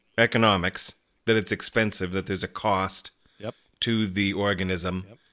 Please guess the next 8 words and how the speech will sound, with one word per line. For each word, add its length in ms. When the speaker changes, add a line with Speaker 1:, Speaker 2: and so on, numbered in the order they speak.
Speaker 1:
to 120
exhibit 400
the 80
thing. 400
And 160
the 60
third 340
one, 300